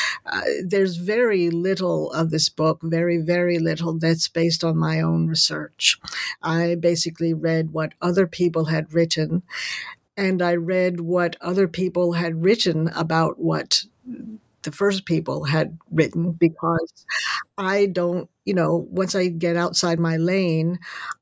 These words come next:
I, I don't actually have an ability to make judgments about the,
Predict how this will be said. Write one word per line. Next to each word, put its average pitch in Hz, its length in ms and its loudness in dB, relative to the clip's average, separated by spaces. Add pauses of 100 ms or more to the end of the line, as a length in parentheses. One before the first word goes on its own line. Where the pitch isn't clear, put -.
I, 180 280 0
I 180 40 0
don't 185 240 2
actually 175 420 0
have 175 520 0
an 170 180 -2
ability 165 560 2
to 165 160 -2
make 165 260 2
judgments 165 640 -2
about 151 540 0
the, 160 380 0